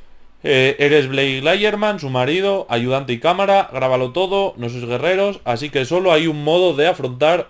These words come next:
los horrores del desierto, corriendo, escondiéndote o muriendo. Lo de morir no me gusta, ¿eh? Eso no me gusta. A ver, puse la mano sobre mi ojo. Vale, esto, esto es ahí como que te están contando su vida, que a nadie le importa.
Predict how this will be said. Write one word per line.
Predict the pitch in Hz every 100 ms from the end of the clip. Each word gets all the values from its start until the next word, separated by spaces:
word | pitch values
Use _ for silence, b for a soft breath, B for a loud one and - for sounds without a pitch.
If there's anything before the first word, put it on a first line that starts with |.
| _
los | 120 123 110
horrores | 113 120 151 160 127
del | 117 113 113 110
desierto, | 107 135 165 165 202 190
corriendo, | 120 123 156 175 180
escondiéndote | - 127 156 160 160 180 - - -
o | 180
muriendo. | 160 113 123 104 90 78 58 - -
Lo | 113
de | 120
morir | 131 160
no | 160
me | 117
gusta, | 90 - 98 143
¿eh? | 190 -
Eso | - - 156
no | 147 139
me | 131
gusta. | 123 127 131 - 165 165 170 170 _ _ b b b b b b b b - 120
A |
ver, | 127 117 117
puse | 160 190
la | 170
mano | 170 175 175
sobre | 143 127 127
mi | 123 127
ojo. | 143 143 151 147 - _
Vale, | - 110 90 98
esto, | - 113 107 98 90 71 -
esto | 104 - 113 117
es | 120
ahí | 113 117
como | 110 101 95
que | 90
te | 90
están | 90 107 107 104 101 98
contando | 92 101 113 117 101
su | 95
vida, | 117 131 120
que | 101
a | 95
nadie | 98 104
le | 95
importa. | 85 85 85 87 87